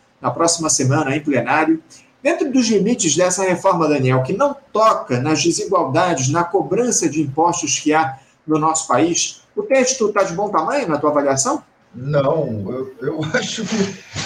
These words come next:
Speaker 2: a, todo o debate sobre a questão tributária, pra mim, tá, tá muito mal feito. É, e é, inclusive, é uma consequência muito direta do debate mal feito sobre a questão fiscal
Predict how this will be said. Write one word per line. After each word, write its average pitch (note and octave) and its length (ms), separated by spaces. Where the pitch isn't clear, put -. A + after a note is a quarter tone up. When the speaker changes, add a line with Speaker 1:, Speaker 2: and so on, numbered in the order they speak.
Speaker 2:
a, D#3 180
todo A3 280
o - 20
debate F#3+ 840
sobre C#3 680
a B2+ 100
questão C#3 400
tributária, C#3 800
pra C#3 220
mim, C#3+ 260
tá, D#3 320
tá D3 140
muito D3+ 380
mal B2 300
feito. C#3 440
É, C3 340
e F3 100
é, G3+ 380
inclusive, G#3 840
é D#3+ 140
uma F3 360
consequência F#3 1080
muito F3+ 320
direta G3 640
do G3 300
debate D3+ 520
mal D3+ 220
feito E3 320
sobre F3 280
a F#3 40
questão F#3+ 340
fiscal - 680